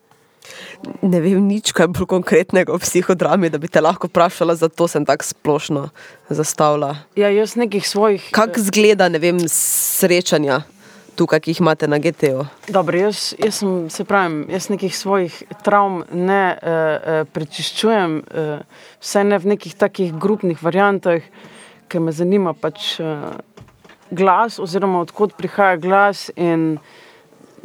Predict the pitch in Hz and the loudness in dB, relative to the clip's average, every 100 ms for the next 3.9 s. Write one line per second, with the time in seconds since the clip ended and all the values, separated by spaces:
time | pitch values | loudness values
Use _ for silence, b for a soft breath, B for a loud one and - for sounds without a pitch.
0 | - - 202 - - _ _ _ _ _ | -16 -6 -6 -6 -16 _ _ _ _ _
1 | _ - 190 - 254 254 214 185 156 - | _ -6 -6 -2 2 2 2 -2 -4 -4
2 | - 202 208 202 190 175 - 226 202 185 | -2 0 -2 -2 -2 -2 -2 0 0 0
3 | 156 156 - - - 180 196 - 185 | -4 -8 -10 -12 -10 -4 -4 -2 -4